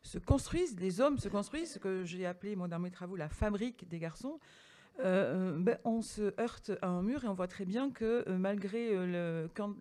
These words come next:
la quantité de, de colloques, de séminaires, de livres, d'ouvrages, d'actes de colloques, et cetera, euh, qui existent et qui se font, euh, ben, les, les choses avancent peu.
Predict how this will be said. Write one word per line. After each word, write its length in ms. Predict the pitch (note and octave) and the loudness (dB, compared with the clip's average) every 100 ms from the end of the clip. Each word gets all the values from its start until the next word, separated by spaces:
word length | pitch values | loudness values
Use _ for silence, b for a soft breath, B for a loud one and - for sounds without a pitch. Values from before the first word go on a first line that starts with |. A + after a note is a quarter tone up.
| E3+ | -8
la 120 | E3 | -10
quantité 520 | - A#3+ A#3+ A#3 A#3+ | -4 -4 -4 -6 -6
de, 220 | G3 F#3 F3 | -2 -2 -2
de 140 | E3 | -6
colloques, 500 | E3+ B3+ A#3+ A#3+ G3 | -6 -2 4 4 4
de 100 | E3+ | -4
séminaires, 680 | F3 - B3 A#3 A3+ A#3 A#3 B B B B G3+ | -6 -4 -2 0 0 0 -2 B B B B -12
de 260 | F#3+ G3 | -6 -4
livres, 380 | F#3 G3+ C4+ G#3 | -4 -4 -4 -4
d'ouvrages, 580 | F#3 A#3+ G#3 A#3+ A#3 G3 | -4 0 4 4 2 2
d'actes 240 | A#3 A3 | 0 0
de 140 | G#3+ G3+ | -2 0
colloques, 340 | G#3+ G#3+ G#3 | 4 4 4
et 60 | F#3 | -2
cetera, 560 | - A3 G#3 G3 G#3 - | -4 -2 -2 0 0 0
euh, 520 | G3 E3+ C3 A2+ E2+ A2+ | 0 0 -2 -6 -8 -14
qui 340 | - - F#3 E3 | -16 -10 -4 -2
existent 500 | E3 G#3 E4+ - G3 | -2 -4 -6 -4 -6
et 60 | |
qui 160 | F#3 F#3 | -4 -8
se 280 | F3 F3 E3 | -6 -6 -6
font, 320 | - C#4+ E4 B B B B - | -4 -2 -2 B B B B 4
euh, 440 | G3 F#3+ F#3+ F3 | 6 8 8 6
ben, 380 | E3+ F3 F#3 E3+ | 6 6 6 4
les, 400 | E3+ C#3+ A2+ G#2+ | 2 -2 -4 -4
les 80 | C#3+ | -4
choses 240 | - D4 | 0 2
avancent 260 | G#3 A#3+ - | 2 0 0
peu. 220 | - - | 4 4